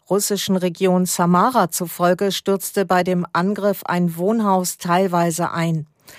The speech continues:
Bei einem russischen Beschuss mit Drohnen in der Ukraine starb laut ukrainischen Angaben ein Bahnmitarbeiter in der Region Saporischschja.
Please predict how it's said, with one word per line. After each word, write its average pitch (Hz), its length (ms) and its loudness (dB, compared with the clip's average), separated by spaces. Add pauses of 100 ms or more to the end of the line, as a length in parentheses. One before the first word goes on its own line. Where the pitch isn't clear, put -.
(360)
Bei 156 200 -6
einem 151 240 -2
russischen 175 520 -2
Beschuss 202 440 -2
mit 196 180 -2
Drohnen 196 400 2
in 185 140 0
der 175 120 0
Ukraine 214 640 0
starb 202 380 0
laut 175 260 0
ukrainischen 202 720 -4
Angaben 190 640 0
ein 170 320 -4
Bahnmitarbeiter 185 960 0
in 185 140 -2
der 180 160 0
Region 180 400 0
Saporischschja. 180 880 -2